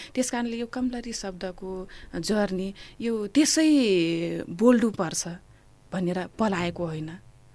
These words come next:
साँच्चै, अ, जब, अम, त्यो बाढी आउँछ नि, बाढी आउँदाखेरि अलिअलि आयो भने, "ओहो, कस्तो रमाउँछौँ कि हामी, बाढी आयो, हेर्न जाऊँ, पानी परिरहेछ"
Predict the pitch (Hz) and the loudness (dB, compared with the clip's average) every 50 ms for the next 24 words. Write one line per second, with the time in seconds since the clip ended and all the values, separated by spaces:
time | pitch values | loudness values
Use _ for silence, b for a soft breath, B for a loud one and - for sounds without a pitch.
0 | - - - - 240 240 - 254 254 233 B B B B B - - - 175 175 | -20 -10 -6 -4 -2 0 2 2 0 0 B B B B B -10 -6 -4 -2 -2
1 | 175 180 185 170 240 240 208 214 202 190 180 180 175 165 175 175 175 175 170 202 | -2 -2 -2 0 0 0 0 0 0 0 0 -2 -2 -2 -2 -4 -4 -4 -4 -4
2 | 190 170 160 202 196 196 190 190 196 170 165 170 165 - - 233 220 214 226 240 | -4 -2 -2 -2 0 0 0 0 0 0 0 0 -2 -2 -4 -4 -4 -4 -4 -6
3 | - - B B B B B - 175 208 214 226 233 233 214 226 220 214 214 - | -8 -12 B B B B B -2 -2 0 0 0 0 0 0 0 -2 -2 -4 -4
4 | - 214 233 226 - 277 320 330 330 302 254 233 233 202 208 202 196 202 208 214 | -6 -6 -6 -2 0 0 2 2 2 2 0 0 2 2 2 2 2 0 0 0
5 | 208 B B B B B - 214 185 233 247 254 - 226 - - 214 220 202 214 | -2 B B B B B -6 -4 -2 -2 -2 -2 -4 -4 -4 -2 0 0 2 4
6 | 214 208 196 190 180 - 175 175 175 240 196 165 165 165 170 170 B B B - | 4 4 2 2 0 -2 -2 -2 -2 -4 -4 -2 -2 -2 -4 -4 B B B -6
7 | 175 180 180 190 185 190 - - 190 190 208 220 190 180 180 180 175 170 165 170 | -4 -2 0 0 0 -2 -2 -2 -2 0 0 0 2 0 0 -2 -2 -2 -4 -2
8 | 190 202 214 202 196 175 175 170 170 170 185 170 175 175 175 156 160 170 - | 0 0 0 0 -2 -2 -2 -2 -2 -4 -4 -4 -4 -4 -6 -8 -8 -8 -8